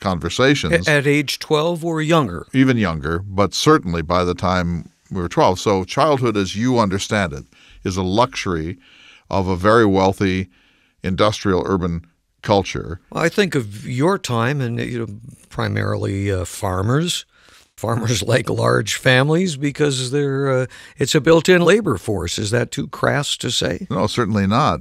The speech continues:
Speaker 1: You know, a farm is a, is a very complicated business, and to to raise lambs, or, and to, uh,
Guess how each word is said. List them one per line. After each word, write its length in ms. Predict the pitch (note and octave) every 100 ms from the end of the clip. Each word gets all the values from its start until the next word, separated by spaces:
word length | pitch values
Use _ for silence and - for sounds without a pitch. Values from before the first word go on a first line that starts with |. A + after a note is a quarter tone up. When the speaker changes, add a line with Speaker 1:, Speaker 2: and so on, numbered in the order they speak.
| -
Speaker 1:
You 180 | C#2 D2+
know, 120 | F2
a 40 |
farm 340 | F2 F#2 F#2+ F#2+
is 120 | E2+
a, 80 | E2 -
is 180 | F#2+ E2
a 80 |
very 300 | D#2 E2+ F#2+ F#2 _ _ -
complicated 800 | E2+ D#2+ D#2+ F2 E2+ F2 D2 - _ _ - F#2
business, 480 | A#2 E3+ D#2+ D#2
and 380 | - F2+ E2 D#2
to 420 | F#2+ F2 D#2+ E2 - - _ _ _
to 320 | - E2+ F2 F2+
raise 460 | E2+ F2 F2+ E2+
lambs, 640 | D#2+ E2+ E2 A2 D3+ - - _ _ _ - - _ _ _
or, 360 | - D#2+ - F#2
and 120 | E2+
to, 400 | F#2 F2 E2 -
uh, 240 | D#2 D2